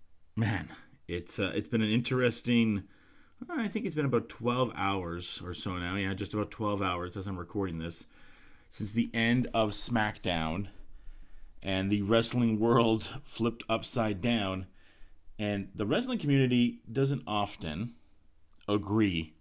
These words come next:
<laughs> on everything, right? There is a, a lot of disagreements. There is a lot of tribalism in this industry, specifically with the fan base at times, right? We've seen it especially with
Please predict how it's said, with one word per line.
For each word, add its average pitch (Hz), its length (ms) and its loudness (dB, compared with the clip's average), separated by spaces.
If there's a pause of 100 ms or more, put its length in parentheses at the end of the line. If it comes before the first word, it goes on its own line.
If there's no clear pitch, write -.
(160)
<laughs> - 240 -12
on - 180 4
everything, - 600 -4
right? 101 180 -2
There 104 180 2
is 98 160 4
a, 92 280 2 (580)
a 98 60 0
lot 110 300 10
of 110 100 4
disagreements. 101 680 0
There 104 240 4
is 98 140 4
a 98 100 4
lot 95 260 2
of 92 100 -2
tribalism 95 840 2 (880)
in 95 200 -2
this 90 180 -2
industry, 92 580 -4
specifically 101 600 -2
with 90 160 -4
the - 40 -8
fan 90 280 0
base - 440 -8 (140)
at 85 100 -8
times, 80 380 -8
right? 92 180 -2
We've 90 160 -6
seen 92 200 -6
it 90 60 -10
especially 90 440 -4
with 82 320 -4